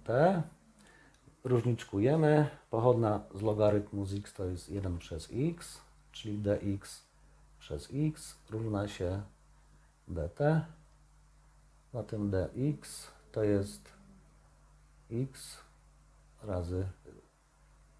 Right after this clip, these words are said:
d. A nie, tego nawet nie trzeba, po co mnie to? Wystarczy mi dx przez x, bo tutaj mam to dx przez x, prawda?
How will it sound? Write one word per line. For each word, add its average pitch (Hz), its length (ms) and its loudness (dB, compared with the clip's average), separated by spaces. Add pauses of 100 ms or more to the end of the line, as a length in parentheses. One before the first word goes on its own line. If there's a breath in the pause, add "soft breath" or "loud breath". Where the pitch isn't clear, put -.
(320)
d. 87 300 -2 (440)
A 147 80 -2
nie, 135 180 2
tego 139 220 -2
nawet 117 280 6
nie 104 160 2
trzeba, 71 340 -8
po 82 140 -4
co 87 180 -10
mnie 90 160 -6
to? 127 220 -8 (680 loud breath)
Wystarczy 135 420 2
mi 123 80 4
dx 113 300 8
przez 147 240 6
x, 175 160 0
bo 175 120 6
tutaj 170 220 4
mam 107 240 6
to 92 140 0
dx 87 360 -2
przez 73 220 -6
x, - 260 -12
prawda? 117 320 -2